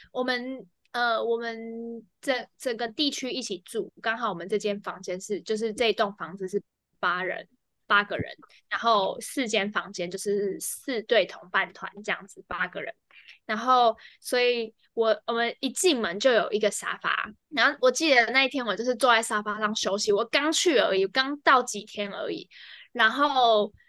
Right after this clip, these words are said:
就有一个姐妹进来啊，然后她就说：“How are you doing so far？”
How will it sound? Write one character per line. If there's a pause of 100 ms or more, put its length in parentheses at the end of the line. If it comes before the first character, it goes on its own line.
(140)
就
有
一
个
姐
妹
进
来
啊，
然
后
她
就
说：
“How
are
you
doing
so
far？”